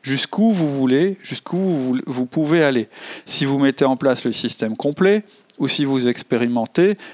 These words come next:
et mettez en place une partie des, des outils. Ça, c'est, c'est,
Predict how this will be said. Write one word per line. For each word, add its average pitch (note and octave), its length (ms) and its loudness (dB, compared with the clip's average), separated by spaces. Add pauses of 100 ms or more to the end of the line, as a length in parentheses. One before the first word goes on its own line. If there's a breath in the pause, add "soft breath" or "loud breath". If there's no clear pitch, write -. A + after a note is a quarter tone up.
(120 loud breath)
et A#2 80 -2
mettez B2 280 2
en C3 100 0
place E3+ 260 0
une C3+ 120 -6
partie E3 320 -2
des, C#3 300 2
des B2+ 220 0
outils. - 300 -8
Ça, D#3 200 0
c'est, C#3 300 0
c'est, B2 500 -4